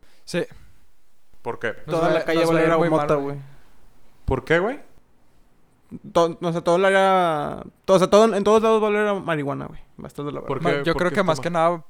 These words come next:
Speaker 1: por el narco, güey. El narco es el primero que va a actuar, güey.
Speaker 3: ¿Cuántas muertes no va a haber, güey, ese día que ya sea legal, güey?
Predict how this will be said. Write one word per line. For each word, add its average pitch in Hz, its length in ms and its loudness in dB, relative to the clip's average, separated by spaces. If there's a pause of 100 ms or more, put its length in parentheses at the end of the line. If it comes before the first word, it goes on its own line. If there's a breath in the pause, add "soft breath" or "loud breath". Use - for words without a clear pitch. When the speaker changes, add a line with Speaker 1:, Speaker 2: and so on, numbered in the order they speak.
Speaker 1:
por 156 160 0
el 135 100 -6
narco, 131 320 -6
güey. 123 200 -8
El 123 120 -12
narco 123 240 -8
es 135 100 -10
el 143 80 -6
primero 123 380 -8
que 131 80 -10
va 117 80 -6
a - 20 -10
actuar, 107 320 -10
güey. 104 160 -14 (1080)
Speaker 3:
¿Cuántas 185 260 0
muertes 220 340 0
no 214 80 0
va 202 60 6
a 202 40 6
haber, 175 300 2
güey, 175 260 -8
ese 156 220 -12
día 160 220 -6
que 143 340 -8
ya 139 120 -6
sea 147 120 -8
legal, 143 300 -8
güey? - 120 -20